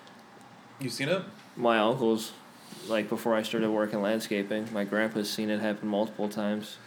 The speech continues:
Speaker 1: But it, with these people, it's always black and white. They never really think about, like, the nuance, right? Like,
Speaker 2: Mm-hmm.
Speaker 1: like you said, we'll, we'll plant two more trees if you want, but no, it, it,
Speaker 2: Yeah.
Speaker 1: you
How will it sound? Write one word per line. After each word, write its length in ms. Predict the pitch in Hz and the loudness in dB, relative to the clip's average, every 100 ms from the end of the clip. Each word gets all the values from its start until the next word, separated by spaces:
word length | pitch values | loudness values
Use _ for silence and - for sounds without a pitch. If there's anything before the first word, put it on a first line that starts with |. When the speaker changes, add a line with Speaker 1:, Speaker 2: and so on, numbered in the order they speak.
| - - | -20 -8
Speaker 1:
But 100 | 165 | 0
it, 240 | 170 175 156 | 0 0 -2
with 120 | 151 | -2
these 180 | 156 151 | -2 -4
people, 560 | 170 180 151 123 113 - - - - - - - - - | 0 0 2 0 0 -6 -16 -18 -18 -18 -18 -20 -10 -4
it's 160 | 143 | 0
always 220 | 151 143 | 2 2
black 260 | 143 143 127 | 0 0 -2
and 140 | 120 | -4
white. 280 | 117 117 104 120 | -4 -4 -4 -6
They 80 | |
never 240 | 123 135 131 | -4 -2 0
really 200 | 123 113 | -2 -4
think 220 | 123 117 | -6 -8
about, 340 | 113 113 110 110 - - - - - - - - | -6 -6 -6 -10 -16 -20 -20 -20 -20 -20 -12 -4
like, 140 | 123 | -2
the 80 | 127 | -2
nuance, 540 | 123 120 110 107 107 | -2 -2 -2 -4 -4
right? 260 | 117 113 113 | -2 -2 -2
Like, 200 | 117 120 | -2 0
Speaker 2:
Mm-hmm. 120 | 127 | 2
Speaker 1:
like 100 | 127 | 0
you 80 | 127 | -2
said, 240 | 127 156 131 | -2 0 0
we'll, 220 | 127 123 | 0 -2
we'll 160 | 143 139 | -2 -2
plant 360 | 139 196 185 175 | 2 2 4 2
two 240 | - 202 | 0 0
more 180 | 185 170 | 2 2
trees 340 | - 180 185 | 2 2 2
if 120 | 139 135 | -2 -2
you 80 | 131 | 0
want, 400 | 147 185 127 127 | 2 2 0 -2
but 100 | 139 | 0
no, 260 | 147 135 | 2 2
it, 80 | 120 | 2
it, 120 | 127 131 | 2 4
Speaker 2:
Yeah. 160 | 123 | 4
Speaker 1:
you 80 | 117 | 4